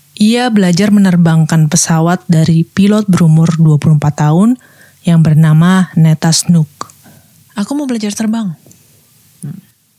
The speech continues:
boleh, tapi tarif saya satu dolar per menit." "Em, saya nggak punya uang sebanyak itu. Boleh tidak kalau bayarnya per bulan saja?" "Oke,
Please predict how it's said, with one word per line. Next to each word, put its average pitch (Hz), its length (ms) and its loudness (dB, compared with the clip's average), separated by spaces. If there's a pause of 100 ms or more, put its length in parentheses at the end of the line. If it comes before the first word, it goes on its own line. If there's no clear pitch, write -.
(300)
boleh, 165 560 -6 (560)
tapi 185 240 -10
tarif 175 240 -8
saya 170 160 -6
satu 175 240 -10
dolar 180 320 -6
per 180 80 -12
menit." 165 240 -4 (1120)
"Em, 190 400 -6 (1700)
saya - 320 -6
nggak 180 160 -6
punya 170 240 -4
uang 160 160 -4
sebanyak 160 400 -6
itu. 165 320 -8 (400)
Boleh 170 240 -4
tidak 175 320 -8
kalau 165 160 -4
bayarnya 160 640 -4
per - 100 -6
bulan 165 300 -4
saja?" 156 240 -6 (1700)
"Oke, 302 320 -14